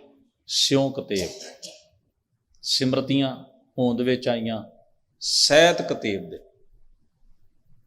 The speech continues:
ਕਤੇਬ ਦਾ ਮਤਲਬ ਹੈ ਤੌਰੇਤ, ਅੰਜੀਲ, ਜ਼ਬੂਰ ਔਰ ਬਾਈਬਲ, ਕੁਰਾਨ ਆਦਿਕ।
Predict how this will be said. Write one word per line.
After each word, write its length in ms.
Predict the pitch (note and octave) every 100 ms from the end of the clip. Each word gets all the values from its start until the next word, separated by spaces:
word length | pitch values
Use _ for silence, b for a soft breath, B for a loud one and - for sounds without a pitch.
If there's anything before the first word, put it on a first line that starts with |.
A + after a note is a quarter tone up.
| _ -
ਕਤੇਬ 360 | B2+ C3+ C#3+ C#3+
ਦਾ 100 | D3
ਮਤਲਬ 400 | A#2 A#2 A#2+ A2
ਹੈ 80 |
ਤੌਰੇਤ, 960 | A2 - A#2+ A2+ A2+ A#2 A#2 - - - _ _ _ _ -
ਅੰਜੀਲ, 760 | A#2+ G#2+ A2+ A2+ A#2+ A2 - _ _ - G2+
ਜ਼ਬੂਰ 720 | A#2 A#2 A2 A2 A#2+ A2 - - _ _ _ _ _ _ _ -
ਔਰ 140 | A#2+
ਬਾਈਬਲ, 440 | G2+ F#2+ F2 - - - _ _ _ _ _ _ _ _ _
ਕੁਰਾਨ 360 | C3 B2 A#2+ A2
ਆਦਿਕ। 280 | F2 F2